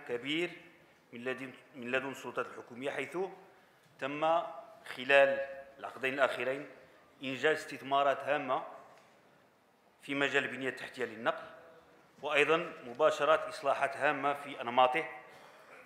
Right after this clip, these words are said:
وكذا بلورة استراتيجية طموحة من أجل النهوض بقطاع اللوجستيك. ورغم التقدم الذي تم تحقيقه، لا تزال عندنا مشاكل، عدة مشاكل مطروحة.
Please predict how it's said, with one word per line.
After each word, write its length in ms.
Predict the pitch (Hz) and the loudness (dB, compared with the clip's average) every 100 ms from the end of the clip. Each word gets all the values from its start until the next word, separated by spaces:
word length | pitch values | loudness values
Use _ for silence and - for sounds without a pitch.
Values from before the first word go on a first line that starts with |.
| - - | -8 -6
وكذا 680 | 127 151 143 170 180 - - - | 2 4 6 6 4 -2 -10 -6
بلورة 480 | 127 143 151 160 160 143 | 0 6 6 6 2 -6
استراتيجية 640 | - 147 139 139 127 151 | 0 2 2 -2 -2 0
طموحة 720 | 139 131 160 147 139 151 - - - - _ _ - | 0 -2 -2 -4 -4 -4 -6 -20 -20 -20 _ _ -10
من 160 | 127 | -6
أجل 340 | 143 131 110 143 | -6 -6 -8 -10
النهوض 440 | 131 135 135 139 | -4 -2 -2 -4
بقطاع 360 | 120 123 123 110 | -6 -8 -4 -4
اللوجستيك. 480 | 117 113 113 - - - - - - - - - - - - - - - | -6 -10 -14 -16 -20 -20 -20 -20 -20 -20 -20 -20 -20 -20 -20 -20 -20 2
ورغم 340 | 123 151 147 | 6 8 6
التقدم 580 | 170 - - 127 156 165 | 2 0 -2 -6 -6 -6
الذي 280 | 139 135 139 | -4 -4 -6
تم 220 | 123 127 | -6 -6
تحقيقه، 720 | 120 - 139 - 175 180 175 - - - _ _ _ _ _ _ _ _ _ - | -6 -8 -10 0 0 0 -10 -18 -20 -20 _ _ _ _ _ _ _ _ _ 2
لا 100 | 143 | 4
تزال 400 | 156 139 165 131 | 4 4 6 6
عندنا 300 | 135 - 135 | 2 0 -4
مشاكل، 460 | - 131 147 151 | -2 -4 -4 -10
عدة 260 | 123 151 147 | -2 0 0
مشاكل 380 | 147 151 143 139 | 0 -2 -4 -6
مطروحة. 460 | - 120 101 104 | -6 -6 -6 -8